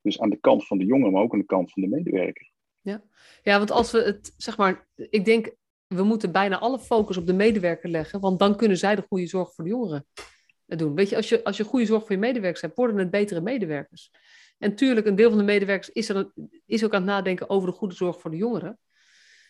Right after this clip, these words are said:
Speaker 2: Maar, ehm, medewerkers zijn geen poppetjes die vanzelf doen, eh, wat, zeg maar, bedacht is wat nodig is. Dat zijn mensen
Speaker 1: Nee,
Speaker 2: die, eh,
Speaker 1: nee. Nee, zeker als je in elk beleidstuk, eh, hebt over professional. Hè, als je het hebt over
Speaker 2: Ja.
Speaker 1: professional, dit, ja,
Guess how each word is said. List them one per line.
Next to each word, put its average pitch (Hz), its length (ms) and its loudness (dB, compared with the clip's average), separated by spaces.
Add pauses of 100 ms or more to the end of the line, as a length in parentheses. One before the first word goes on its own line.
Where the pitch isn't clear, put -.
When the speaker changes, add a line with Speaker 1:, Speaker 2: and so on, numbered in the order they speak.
(180)
Speaker 2:
Maar, 185 400 0 (260)
ehm, 180 520 -2 (560)
medewerkers 220 560 4
zijn 220 160 0
geen 220 260 -2
poppetjes 214 640 -4
die 196 460 -2 (120)
vanzelf 220 600 2
doen, 220 500 0 (500)
eh, 190 300 -2
wat, 208 320 4
zeg 190 200 -12
maar, 185 240 0
bedacht 208 380 2
is 202 100 -2
wat 190 140 -6
nodig 254 320 0
is. - 320 -14 (260)
Dat - 180 -12
zijn 240 180 0
mensen 269 340 0
Speaker 1:
Nee, 175 160 0
Speaker 2:
die, 165 140 -4
eh, 165 100 -8 (160)
Speaker 1:
nee. 175 260 -10 (440)
Nee, 90 160 0
zeker 151 320 4
als 123 200 2
je 113 60 0
in 107 160 2
elk 123 260 2
beleidstuk, 110 640 2
eh, 95 140 -2
hebt 104 200 0
over 98 260 -4
professional. 87 840 -4
Hè, - 240 -6
als - 160 -10
je - 60 -18
het - 80 -20
hebt - 180 -12
over 92 200 -8
Speaker 2:
Ja. - 60 -20
Speaker 1:
professional, - 580 -12
dit, 95 220 -8
ja, 101 180 -8